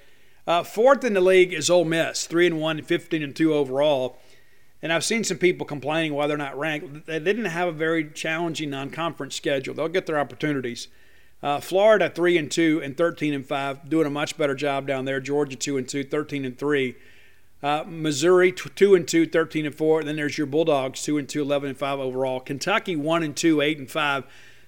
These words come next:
That's a road game, you remember, that got rescheduled. Probably one that we need to get once we get a chance to go back up there. Arkansas one and three, eleven and six overall. Vanderbilt one and three, ten and eight. Though they have played better.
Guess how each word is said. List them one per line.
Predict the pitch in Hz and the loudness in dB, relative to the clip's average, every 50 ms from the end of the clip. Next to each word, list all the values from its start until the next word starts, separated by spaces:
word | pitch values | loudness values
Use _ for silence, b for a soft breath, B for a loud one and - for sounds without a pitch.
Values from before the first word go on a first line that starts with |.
| B - - | B -8 0
That's | - 165 185 - - | 2 2 2 2 2
a | 175 | 4
road | 156 170 190 214 214 185 | 8 8 8 8 6 4
game, | 185 170 160 160 | 2 2 2 0
you | 156 | -2
remember, | 151 160 160 151 | -2 -2 -2 -2
that | 151 | -2
got | 143 151 143 135 | -2 -2 -2 -2
rescheduled. | 139 135 - - - 156 151 147 135 147 135 135 | -4 -6 -4 -2 0 0 0 0 -2 -4 -6 -4
Probably | - 160 170 165 160 151 147 | -2 -2 -2 -2 0 -2 -2
one | 135 139 147 147 143 | -2 -2 -4 -4 -4
that | 147 139 | -6 -6
we | 139 143 147 | -4 -4 -4
need | 147 147 135 | -4 -4 -6
to | 131 127 | -8 -6
get | 123 151 151 143 127 127 - - | -4 -2 0 0 -2 -2 -6 -8
once | 139 143 143 - | -8 -10 -8 -6
we | - 147 | -6 -6
get | 139 135 143 135 | -4 -4 -4 -4
a | |
chance | - - 147 135 131 | -4 -6 -6 -6 -8
to | - 139 131 | -8 -6 -6
go | 139 | -4
back | 135 135 127 - 135 | -4 -6 -6 -6 -6
up | 135 131 - | -8 -6 -6
there. | - 127 123 135 | -6 -6 -6 -4
Arkansas | - 139 165 190 185 170 151 - 160 139 135 | 0 0 2 2 0 -2 -4 -2 -2 0 0
one | 135 131 139 156 151 | 0 0 0 -2 -2
and | 143 131 - | -4 -4 -4
three, | - 147 151 147 143 139 135 b b b b b b b b - | -2 0 0 0 0 -2 -4 b b b b b b b b -4
eleven | 147 151 156 151 151 | 0 0 0 0 0
and | 147 131 | -2 -4
six | - - 165 160 160 - | -2 -2 -2 -2 -2 -2
overall. | 175 156 147 139 139 139 139 139 139 | -2 -2 0 0 0 0 0 0 -2
Vanderbilt | 135 143 143 151 151 143 147 143 147 151 | -2 -4 -4 -4 -4 -4 -4 -4 -4 -4
one | 139 143 147 147 | -4 -4 -4 -4
and | 139 127 | -6 -6
three, | 131 139 143 143 | -4 -2 -2 -2
ten | 135 - - 151 151 | -2 -2 -4 -4 -4
and | 139 139 | -2 -2
eight. | 143 143 139 143 143 139 | -2 -2 -2 -4 -4 -2
Though | 143 165 165 | 0 0 2
they | 160 156 151 135 | 2 0 0 -2
have | 139 131 - | -2 -4 -2
played | - 147 143 135 123 | 0 0 2 2 0
better. | 120 135 131 123 - 58 | -2 -2 -4 -4 -6 -10